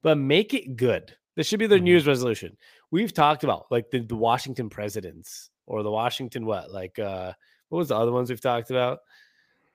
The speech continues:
Speaker 1: Like,
Speaker 2: God, there was,
Speaker 1: the
Speaker 2: there was one
Speaker 1: monuments, presidents,
Speaker 2: The, the
Speaker 1: generals?
Speaker 2: presidents, generals, yeah, but that might be like, "Oh my God, war."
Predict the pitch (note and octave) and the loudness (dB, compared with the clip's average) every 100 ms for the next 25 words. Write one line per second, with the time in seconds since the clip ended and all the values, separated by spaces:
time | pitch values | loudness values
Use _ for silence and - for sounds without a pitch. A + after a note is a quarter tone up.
0 | _ C#3 G#2+ F#2+ - G#2+ G2+ G#2+ G2+ G#2+ | _ -6 -4 -4 -10 -6 -4 -2 -4 -2
1 | B2 A2+ G#2+ A#2 A#2+ A2 B2 B2 - - | 2 4 6 6 6 4 0 -4 -12 -2
2 | B2+ B2 B2 B2 A#2+ A#2+ - - - - | 0 0 -2 -6 -6 -8 -14 -16 -14 -4
3 | B2 B2+ B2+ A#2+ A#2+ G#2+ - C3 A#2 A#2+ | 0 0 0 -2 -4 -10 2 4 6 6
4 | A#2 A#2 A2+ G#2+ - - - B2 A2 A#2 | 4 4 2 -2 -8 -10 -2 2 4 6
5 | A2+ A2+ A2 G#2+ G#2+ G#2 G2+ G2+ G2+ G#2 | 6 6 6 2 2 2 2 0 -2 -2
6 | G2+ G2 G2+ G2 G2+ G2 F#2 G2 G2 F#2 | -2 -2 -4 -4 -4 -6 -4 -4 -4 -4
7 | G2 G#2 G2 | -2 -2 -2